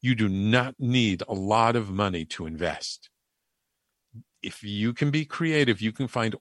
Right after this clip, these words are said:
all kinds of ways to invest. Pooling your money with other people,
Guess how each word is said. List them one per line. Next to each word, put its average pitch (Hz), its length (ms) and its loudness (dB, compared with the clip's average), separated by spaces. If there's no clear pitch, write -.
all 135 180 0
kinds 107 420 -2
of 98 160 -8
ways 92 300 0
to - 160 -4
invest. 90 580 -4
Pooling 135 360 4
your 120 120 2
money 117 260 2
with 110 180 0
other 104 260 0
people, 92 680 -6